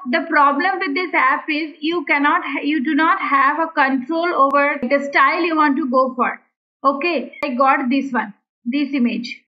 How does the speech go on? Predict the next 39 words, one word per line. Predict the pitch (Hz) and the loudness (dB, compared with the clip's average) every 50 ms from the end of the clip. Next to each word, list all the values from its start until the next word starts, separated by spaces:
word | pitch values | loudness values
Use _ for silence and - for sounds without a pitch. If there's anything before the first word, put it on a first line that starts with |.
| _ _ - | _ _ -10
You | 247 247 | -8 -6
can | 247 262 262 247 240 | -4 -4 -4 -4 -4
see | 285 302 302 311 262 | -4 -4 -2 -2 -2
this | 240 285 277 - 277 | -2 -2 -2 -2 -4
was | 339 339 269 | -4 -4 -2
the | 269 302 | 2 2
outcome. | 269 247 240 240 - - 269 240 208 233 208 - _ _ _ _ _ - | 2 2 2 0 -2 -2 -2 -2 -2 -4 -8 -12 _ _ _ _ _ -2
Okay, | 277 277 269 320 330 | -2 -2 0 0 0
and | 294 277 269 269 | 0 0 2 2
now | 277 269 285 320 | 4 4 4 4
I | 320 311 311 330 | 4 2 2 0
have | 330 277 247 | 0 0 2
got | 285 269 269 247 | 2 2 2 0
some | 302 311 320 311 | -2 -2 0 0
different | 247 262 247 - 262 269 254 240 | -2 -2 -2 -2 -4 -2 -2 0
outcome. | 240 220 214 208 202 - 233 202 - - _ - | 0 0 0 -2 -4 -6 -6 -6 -6 -8 _ -2
Therefore, | 220 277 285 302 285 - 349 349 359 | 0 0 0 0 -2 -2 -2 -2 0
to | 285 370 | 0 0
overcome | 349 285 254 247 285 294 285 - 339 330 330 302 | 2 2 2 2 2 0 0 0 0 0 0 0
this, | 277 285 339 - | -2 -2 -2 0
I'm | 330 262 269 | 0 2 4
going | 277 285 - - - - - | 4 4 6 6 6 4 4
to | - | 2
show | - 302 285 | 2 0 0
you | 277 277 311 349 359 285 | 0 0 -2 -2 -4 -4
the | 240 302 285 - - | -4 -6 -6 -4 -4
second | 269 247 240 - 311 294 311 | -4 -4 -2 -4 -4 0 0
option. | 294 254 240 - - - 294 311 - - _ _ _ _ _ _ _ _ _ _ _ _ | 0 0 0 -2 -6 -6 -6 -6 -6 -10 _ _ _ _ _ _ _ _ _ _ _ _
So | - 359 330 | -4 -4 -4
the | 370 349 - | -4 -4 -2
second | 381 320 320 320 370 403 403 381 | -2 -2 0 -2 -4 -4 -2 0
software | 403 359 320 285 - - 330 320 320 339 349 | 2 2 2 2 0 0 0 2 2 0 0
we | 320 302 | -2 -4
will | 294 330 330 302 | -2 -2 -2 0
head | 311 277 247 240 - | 0 0 -2 -2 -4
to | 330 320 330 302 - | -4 -4 -4 -4 -2
is | 277 285 285 302 330 311 - _ _ - | 0 0 0 0 -2 -6 -10 _ _ -2
styler | 330 269 240 262 269 277 302 320 320 277 | 0 0 2 2 0 0 0 0 0 0
dot | 262 254 254 262 254 | 2 2 2 0 -2